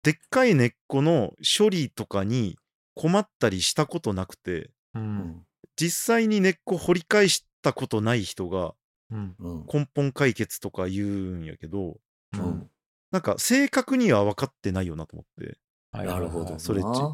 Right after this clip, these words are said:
Speaker 1: だっき、ある意味、バーチャルリアリティなんよね。
Speaker 2: いいね。
Speaker 1: バーチャルリアリティなんですよ。
Speaker 2: 確かに。
Speaker 3: うんうん。
Speaker 1: で、ここで、私が最近ドハマりしているポッドキャスト番組のティーチャーティーチャー
Speaker 2: はいはいはい。
Speaker 3: うん。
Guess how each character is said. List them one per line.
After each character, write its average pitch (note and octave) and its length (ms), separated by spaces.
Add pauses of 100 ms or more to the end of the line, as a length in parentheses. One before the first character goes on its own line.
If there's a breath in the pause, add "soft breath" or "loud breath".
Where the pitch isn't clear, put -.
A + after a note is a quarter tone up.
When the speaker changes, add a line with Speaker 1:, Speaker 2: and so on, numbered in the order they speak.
(360)
Speaker 1:
だ D#3+ 60
っ - 20
き、 G#2+ 180
あ F#3 160
る B3+ 140
意 E3 100
味、 G#2 160
バ G3 360
ー - 20
チ - 160
ャ A3 80
ル G#3+ 140
リ F3+ 180
ア F#3 60
リ C#3+ 100
テ - 140
ィ F2 40
な D2 100
ん - 20
よ A#1+ 60
ね。 - 120 (580)
Speaker 2:
い A#2+ 220
い B2 60
ね。 A2 500
Speaker 1:
バ D3+ 220
ー - 20
チ - 140
ャ D#3 40
ル C3+ 140
リ A#2 160
ア B2 60
リ F#2+ 100
テ - 120
ィ D#2+ 40
な C2 60
ん A#1+ 60
で - 20
す - 120
よ。 E2 160
Speaker 2:
確 B2 260
か A#2 120
に。 G#2 140
Speaker 3:
う F2 40
ん F2 60
う E2+ 60
ん。 D#2 100 (720)
Speaker 1:
で、 C#3+ 400 (480)
こ E3 140
こ F#3+ 160
で、 E3 320 (420)
私 D3+ 360
が D3 100
最 C#3+ 280
近 B2+ 400 (200)
ド C#3 100
ハ C#3+ 140
マ A#2+ 100
り F#2 80
し - 80
て G2 120
い F#2+ 120
る E2+ 320
ポ A2+ 120
ッ - 20
ド A2 120
キ - 80
ャ A2 40
ス - 80
ト A2 100
番 G#2 180
組 F2 200
の E2+ 100
テ - 160
ィ F3+ 60
ー E3 60
チ E3 100
ャ D3+ 60
ー - 20
テ C#3 100
ィ A2+ 40
ー F#2+ 40
チ - 120
ャ - 40
ー - 60 (440)
Speaker 2:
は C3 140
い A#2+ 60
は G#2+ 100
い G#2+ 40
は A2 60 (120)
い。 - 20
Speaker 3:
う E2 60
ん。 - 40